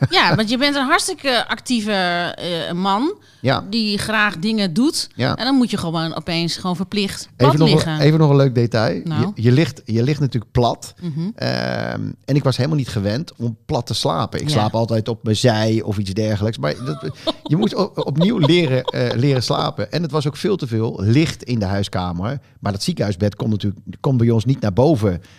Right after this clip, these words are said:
Speaker 2: Eh, dus ik moest in de huiskamer, eh, slapen. Ehm,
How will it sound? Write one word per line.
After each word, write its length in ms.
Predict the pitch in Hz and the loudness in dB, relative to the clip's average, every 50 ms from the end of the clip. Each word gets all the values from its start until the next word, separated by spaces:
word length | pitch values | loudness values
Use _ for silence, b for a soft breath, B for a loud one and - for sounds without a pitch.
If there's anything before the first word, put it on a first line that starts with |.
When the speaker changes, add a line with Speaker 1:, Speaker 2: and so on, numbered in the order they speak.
| B B | B B
Speaker 2:
Eh, 140 | - 101 101 95 | -6 -6 -4 0
dus 180 | 90 123 120 - | 0 0 0 0
ik 100 | 101 127 | 2 2
moest 200 | 143 170 165 156 | 2 2 2 0
in 80 | 123 | 0
de 60 | 110 | 0
huiskamer, 680 | 95 95 110 120 - - 110 95 98 98 98 104 95 - | 2 2 2 2 0 0 -2 -2 -2 -2 -2 -4 -4 -6
eh, 180 | - - 101 104 - - | -8 -8 -6 -6 -6 -6
slapen. 760 | - - - - 135 123 156 165 151 - - 87 92 - 233 b b b b b b b | -6 -4 0 0 2 2 2 0 0 0 -2 -4 -4 -4 -6 b b b b b b b
Ehm, 640 | b - - - - - - - 101 98 - 104 | b -6 -4 -4 -4 -4 -4 -6 -6 -8 -8 -8